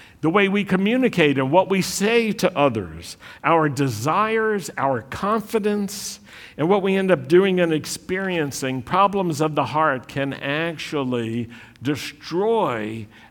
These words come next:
our strength and our perseverance. The scripture says in, in one passage that the heart is deceitful.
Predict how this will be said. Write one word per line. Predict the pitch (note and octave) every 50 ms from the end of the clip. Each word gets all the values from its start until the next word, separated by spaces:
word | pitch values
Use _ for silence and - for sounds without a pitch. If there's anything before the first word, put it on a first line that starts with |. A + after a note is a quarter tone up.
| - -
our | - C3+ C#3 C3+ B2+ A#2+
strength | - - - - - - C#3+ D3+ D#3 D3 C3+ B2+ A#2 - - - - -
and | B2+ B2 B2
our | A#2 A2+
perseverance. | A2 - - C#3 C3 A#2+ - C3 A2+ G#2+ A#2 G#2+ G2 E2 C#2+ - - - - - - - - _ _ _ _ _ _ _ _ _ _ _ _ _ _ _ - - - - - - - - - - - - - _ _ _ _ _ _ _ _ _ _ _ _ _ _ _ _ _ _ -
The | B2
scripture | A#2 - - E3+ E3 - - D3
says | C3 - - C#3 B2+ A#2+ A#2+ A2+ G2+ - - - - - - - _ _ _ _ _ _ _ _ _ _ _ _ _ _ _ _ _ -
in, | A#2+ A#2 A#2+ A#2 -
in | A#2 A#2 A#2
one | A#2 A#2+ B2 A#2+ G#2
passage | G#2 A#2+ B2 A#2+ A2 - B2+ A2+ G#2 -
that | - A#2 A2 -
the | -
heart | - C3 C3 A#2+ G#2+
is | G#2+ G#2+ G2
deceitful. | - - G2 - - - D3+ C3 - - - B1+ -